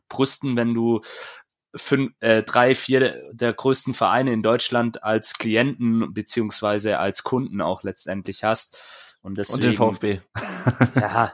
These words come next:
Speaker 1: ja. Wie gesagt, das mag jetzt vielleicht etwas komisch klingen, aber wir sind natürlich
Speaker 2: Ah.
Speaker 1: schon vom Bekanntheitsgrad her, was die Mitgliederzahlen angeht, was vielleicht auch die,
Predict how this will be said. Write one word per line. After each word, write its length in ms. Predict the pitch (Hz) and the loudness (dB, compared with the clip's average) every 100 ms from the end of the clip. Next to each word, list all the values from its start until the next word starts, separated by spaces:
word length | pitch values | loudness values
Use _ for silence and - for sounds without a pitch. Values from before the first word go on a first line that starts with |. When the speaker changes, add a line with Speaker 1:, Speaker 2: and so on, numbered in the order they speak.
| - | -8
Speaker 1:
ja. 260 | 92 101 - - - - - - - - - | -12 -12 -12 -12 -10 -4 -2 -2 -6 -8 -6
Wie 140 | 131 156 | 0 4
gesagt, 380 | 139 143 147 | 6 6 6
das 140 | 139 - | 4 4
mag 240 | 135 147 | 4 4
jetzt 180 | 143 - | 2 2
vielleicht 300 | 127 131 131 | 2 0 0
etwas 280 | 127 123 - | -2 -2 0
komisch 380 | 135 127 117 - | 0 0 -2 -2
klingen, 260 | 131 147 | -2 0
aber 480 | 117 113 117 95 98 | 2 2 4 2 0
wir 100 | 107 | -4
sind 160 | 113 127 | -2 0
natürlich 400 | 117 - 123 120 | -2 -2 -2 2
Speaker 2:
Ah. 120 | 110 | 2
Speaker 1:
schon 220 | 120 127 | 2 -2
vom 140 | 131 | -4
Bekanntheitsgrad 1000 | 110 - 131 135 135 123 - - 123 127 | -6 -2 -2 0 -2 0 -2 2 2 2
her, 240 | 139 131 123 - - - | 2 2 2 -2 -8 -4
was 200 | 95 - | 0 0
die 80 | 104 | 0
Mitgliederzahlen 800 | 120 - 120 113 - 117 117 113 | -4 -4 0 2 2 2 2 0
angeht, 360 | 113 117 117 | -2 -2 -2
was 160 | 98 - | 0 0
vielleicht 340 | 101 101 104 | 0 -2 -2
auch 120 | 101 | -6
die, 320 | - 101 101 | -8 -4 -4